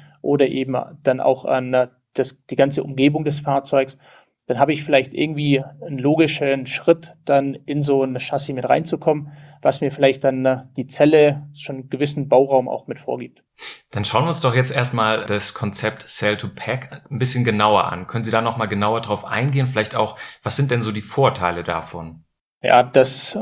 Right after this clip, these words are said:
Speaker 1: was wir vorhin hatten, dass eine Zelle zuerst in das Modul kommt, das Modul verarbeitet wird, dann integriert wird zu einem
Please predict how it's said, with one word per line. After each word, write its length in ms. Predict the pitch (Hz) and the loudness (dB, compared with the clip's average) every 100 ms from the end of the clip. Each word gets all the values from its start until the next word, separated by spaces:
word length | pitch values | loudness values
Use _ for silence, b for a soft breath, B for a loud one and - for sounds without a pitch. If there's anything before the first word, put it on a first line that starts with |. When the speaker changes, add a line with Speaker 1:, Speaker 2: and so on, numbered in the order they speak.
| - | -4
Speaker 1:
was 200 | 175 147 | -2 0
wir 80 | - | 0
vorhin 240 | - 147 | 4 4
hatten, 360 | 147 147 151 143 | 4 2 0 0
dass 180 | 143 - | -2 -4
eine 100 | 147 | -4
Zelle 280 | - 156 151 | 0 2 0
zuerst 340 | - 143 143 | 0 0 -2
in 80 | 147 | -4
das 160 | 139 | -6
Modul 320 | 143 135 165 165 | -6 -2 0 0
kommt, 400 | 160 151 147 - | 0 -2 -6 -12
das 140 | - | -12
Modul 240 | 135 147 | -6 -6
verarbeitet 560 | 147 143 147 147 139 143 | -4 -2 0 2 0 -2
wird, 320 | 147 143 147 | -2 -2 -4
dann 160 | 135 135 | -6 -6
integriert 500 | 143 139 - 143 143 | -10 -14 -8 -6 -4
wird 160 | 131 | -8
zu 100 | - | -8
einem 220 | 135 131 | -12 -12